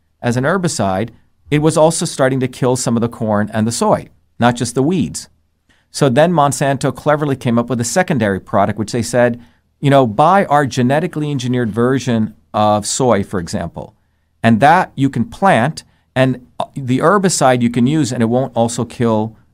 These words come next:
the plant." So they own both sides of the ge-, business. They own the pesticide or the herbicide, and they also owned the, the seed. And today, what they do is they license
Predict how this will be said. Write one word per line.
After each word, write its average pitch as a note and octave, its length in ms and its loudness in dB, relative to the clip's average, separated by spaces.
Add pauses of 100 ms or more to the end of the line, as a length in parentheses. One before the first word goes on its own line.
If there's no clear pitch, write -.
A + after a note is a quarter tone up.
the G#2 80 -6
plant." B2 360 -2
So - 80 -4
they B2+ 140 2
own D3+ 200 2
both C#3 280 2
sides A#2+ 460 2
of A2 180 -4
the G#2 80 -4
ge-, G#2 240 -4
business. G#2+ 320 0
They G#2+ 160 -2
own A2 220 0
the F#2+ 320 -4 (460)
pesticide E3 640 0
or A2 120 -4
the G#2+ 100 0
herbicide, D3 580 0 (220)
and A2+ 100 0
they A#2+ 80 2
also B2 520 0
owned A2 440 0 (340)
the, G#2 680 0
the A2 80 -4
seed. G#2 480 -4 (400)
And A#2+ 180 2
today, E3 400 4
what C3 140 -2
they C3 100 -2
do C3 120 -2
is A2+ 80 -2
they A#2 120 0
license C3 800 0